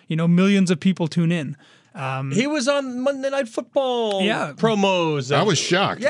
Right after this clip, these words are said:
Speaker 3: about that.
Speaker 2: I think it was Monday Night. Whatever. He was on the N F L promos.
Speaker 3: That's what I'm
Speaker 1: He
Speaker 3: saying.
Speaker 1: is,
Speaker 3: I
Speaker 2: Yeah.
Speaker 1: he is a bona fide star. And the news that happened last week, he announced that instead of, i-, i-, he was leaving both Twitch and YouTube, places where you could watch him for free very easily,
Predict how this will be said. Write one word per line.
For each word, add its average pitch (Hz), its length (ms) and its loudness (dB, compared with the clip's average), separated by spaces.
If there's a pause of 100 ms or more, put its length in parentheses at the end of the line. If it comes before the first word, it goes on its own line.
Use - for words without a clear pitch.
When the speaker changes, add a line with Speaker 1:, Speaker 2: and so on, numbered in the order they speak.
(140)
Speaker 3:
about 147 260 0
that. 92 100 -2
Speaker 2:
I 131 60 -2
think 202 180 -2
it 135 60 -6
was 117 100 -6
Monday 98 200 -8
Night. 87 100 -8
Whatever. 170 260 0
He 165 140 2
was 240 160 0
on 220 120 0
the 220 120 0
N 240 80 -2
F 233 100 -4
L 247 100 2
promos. 247 640 -2
Speaker 3:
That's - 140 0
what - 40 2
I'm 269 80 4
Speaker 1:
He 277 80 4
Speaker 3:
saying. 254 260 2
Speaker 1:
is, 180 180 2
Speaker 3:
I 196 40 2
Speaker 2:
Yeah. 277 140 2
Speaker 1:
he 254 120 4
is 214 160 4
a 233 80 4
bona 202 340 2
fide 170 340 0
star. 156 380 0
And 180 140 4
the 208 60 6
news 220 240 4
that 190 100 0
happened 170 320 0
last 151 260 -2
week, 233 460 0
he 233 220 0
announced 180 400 2
that 175 120 -4
instead 180 460 -2
of, 196 140 0
i-, 165 420 -6
i-, - 20 -12
he 175 380 -4
was 170 140 0
leaving 208 440 4
both 185 280 0
Twitch 185 320 -2
and 175 180 -2
YouTube, 165 320 -2
places 165 320 -4
where 160 120 -2
you 170 100 0
could 156 140 -4
watch 160 280 -2
him 180 80 2
for 170 300 -2
free 170 320 -2
very 160 260 0
easily, 147 500 -4